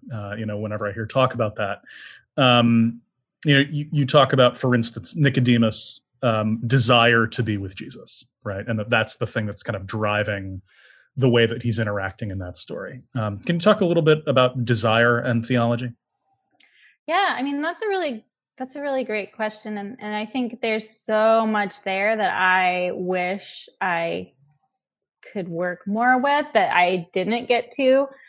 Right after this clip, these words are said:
Speaker 2: um, in the book. Like, it's definitely there, and it's definitely a very important piece of,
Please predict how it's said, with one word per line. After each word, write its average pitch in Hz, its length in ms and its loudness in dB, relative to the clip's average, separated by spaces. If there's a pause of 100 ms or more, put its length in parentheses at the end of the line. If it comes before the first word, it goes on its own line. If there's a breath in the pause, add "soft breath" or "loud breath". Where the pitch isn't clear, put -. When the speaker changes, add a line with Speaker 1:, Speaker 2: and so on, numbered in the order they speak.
(300 loud breath)
Speaker 2:
um, 202 500 0 (120)
in 233 140 0
the 233 80 2
book. 240 260 2
Like, 214 140 4
it's 196 160 -4
definitely 226 440 2
there, 190 180 0
and 190 80 -4
it's 185 180 -8 (140)
definitely 202 420 0
a 196 60 -2
very 190 360 0
important 196 560 -4
piece - 520 -8
of, 185 380 -6